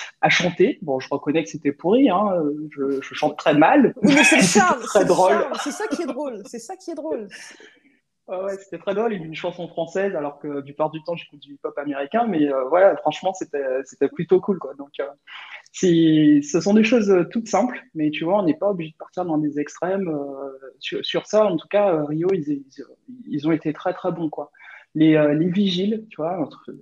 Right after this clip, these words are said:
Speaker 1: assez étrange. C'est un comportement, tu vois, de, c'est des gens qu'on attend, qui, qui sont, entre guillemets, figés, qui bougent pas, qui ne sourient pas, <laughs> et toi, tu rentres pas.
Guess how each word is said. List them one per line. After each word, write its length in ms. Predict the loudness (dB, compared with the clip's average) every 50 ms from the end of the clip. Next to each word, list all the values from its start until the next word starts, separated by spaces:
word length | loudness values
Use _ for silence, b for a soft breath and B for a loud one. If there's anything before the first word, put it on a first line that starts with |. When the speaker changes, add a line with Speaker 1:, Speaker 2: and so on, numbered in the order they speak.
| -18 -18
Speaker 1:
assez 600 | -18 -18 -10 -4 -2 2 2 2 2 2 -2 -6 -8
étrange. 540 | -10 -10 -10 -8 -6 -4 -2 -2 -2 -4 -6 -8 -10 -12
C'est 120 | -10 -8
un 140 | -8 -8 -8
comportement, 640 | -8 -8 -6 -6 -6 -6 -6 -8 -6 -4 -6 -6
tu 100 | -4 -2
vois, 220 | 0 2 2 2 0
de, 180 | -2 -4 -6 -12 _ -20 -20 -20
c'est 160 | -20 _ -10
des 80 | -8 -6
gens 140 | -4 -6 -6
qu'on 160 | -4 -2 -2
attend, 320 | -2 0 0 0 0 -2
qui, 200 | -2 -6 -10 -12 -12 _ _ _
qui 100 | -14 -14
sont, 240 | -8 -6 -6 -6 -4 -6
entre 220 | -8 -6 -4 -4 -2
guillemets, 240 | 0 0 0 0
figés, 360 | -2 -4 -6 -4 -2 -2 -2 -2
qui 100 | -4 -4
bougent 220 | -4 -4 -4 -2
pas, 160 | -2 -2 -2
qui 120 | -2 -6 _
ne 20 |
sourient 380 | _ -4 -2 0 2 2 2 4
pas, 300 | 4 4 2 2 -2 -4
<laughs> 220 | -4 -6 -4 -4 -6
et 180 | -6 -6 -6
toi, 160 | -2 -2 -2 0
tu 100 | 0 0
rentres 200 | -2 -2 0 2
pas. 200 | 2 2 2